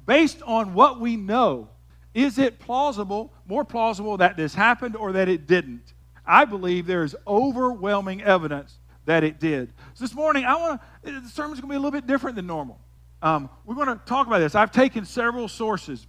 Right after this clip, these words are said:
Josh McDowell, Danny Akin, as I mentioned, David Platt, and kind of compiled the information we're gonna talk about this morning to help us answer this most important question. Did Jesus really rise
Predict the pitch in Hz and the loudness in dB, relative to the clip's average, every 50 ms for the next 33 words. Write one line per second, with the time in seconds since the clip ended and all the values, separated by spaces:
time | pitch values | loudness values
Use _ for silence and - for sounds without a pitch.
0 | 131 127 120 190 208 214 220 208 - 214 208 185 175 190 190 185 175 156 139 123 | -16 -6 0 4 4 4 4 4 0 -8 -8 -2 2 4 6 6 6 4 2 -2
1 | - - - - - - 170 220 214 208 208 202 208 208 - - 202 180 175 170 | -6 -12 -18 -14 -6 -2 0 2 2 4 4 4 4 4 2 -2 -6 -4 -4 -2
2 | 156 180 175 165 170 180 180 - - 147 131 - - - - - 180 202 220 208 | -2 -2 -2 -2 -4 -6 -6 -6 -8 -10 -10 -10 -14 -20 -4 2 4 4 4 4
3 | 196 175 - - 190 208 180 165 160 - - - 139 - - 180 170 - 254 277 | 2 -6 -6 0 4 6 6 6 4 2 -4 -16 -12 -10 -10 -6 -2 0 2 2
4 | 277 247 226 180 - - - - - 214 160 - - - 233 247 262 269 262 254 | 2 2 0 -4 -8 -14 -10 -8 -8 -8 -8 -6 -2 2 2 4 4 4 2 0
5 | 254 254 190 - - - - - 185 220 220 196 208 233 240 202 - 214 233 220 | -2 -4 -6 -12 -20 -18 -10 -6 -6 -6 -6 -4 -4 -2 -2 -2 -4 -6 -10 -10
6 | 214 190 - - 220 214 - - 190 196 190 190 196 190 - 175 190 190 185 180 | -10 -8 -4 -2 -2 -2 -2 0 2 4 4 2 0 -6 -8 -8 -8 -8 -8 -4
7 | 175 175 160 147 226 294 330 - 277 262 233 - - - 240 247 - - 226 196 | -2 -2 0 2 2 0 0 0 0 0 0 -2 -2 -4 -4 -4 -4 -6 -8 -8
8 | 175 165 - - - 190 190 233 269 247 - - 294 240 190 156 214 220 196 180 | -8 -8 -8 -10 -12 -6 -4 -4 -4 -6 -8 -14 -16 -16 -10 -8 -6 -6 -8 -8
9 | - 175 175 160 151 - - 139 123 110 - - - - - - _ _ _ - | -6 -4 -4 -4 -4 -6 -10 -16 -18 -18 -18 -20 -20 -20 -20 -20 _ _ _ 0
10 | 196 233 262 233 220 180 151 143 185 196 190 170 151 165 151 139 - 120 127 139 | 2 2 2 2 0 -6 -10 -8 -6 -6 -6 -6 -6 -6 -6 -8 -10 -12 -8 -6
11 | 165 165 156 156 151 139 151 151 143 135 131 123 120 113 - | -4 -2 -2 -2 -2 0 2 4 6 6 6 4 0 -2 -6